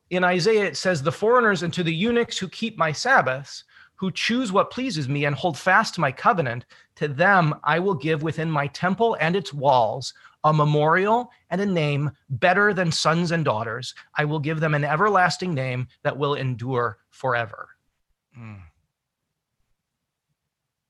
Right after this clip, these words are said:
Speaker 1: Again, look at how,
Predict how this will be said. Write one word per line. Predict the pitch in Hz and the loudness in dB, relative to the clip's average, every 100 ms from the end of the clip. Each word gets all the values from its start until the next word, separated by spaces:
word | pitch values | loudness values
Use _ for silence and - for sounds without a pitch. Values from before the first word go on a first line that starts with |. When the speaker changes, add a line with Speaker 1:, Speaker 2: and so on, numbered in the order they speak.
| _ 131 | _ -14
Speaker 1:
Again, | 120 143 120 107 - _ _ _ _ _ _ _ _ _ _ | -6 -4 -4 -8 -18 _ _ _ _ _ _ _ _ _ _
look | 127 143 185 214 | -8 -4 -2 -4
at | 214 | -6
how, | - 160 135 123 120 113 | 0 2 2 0 -2 -12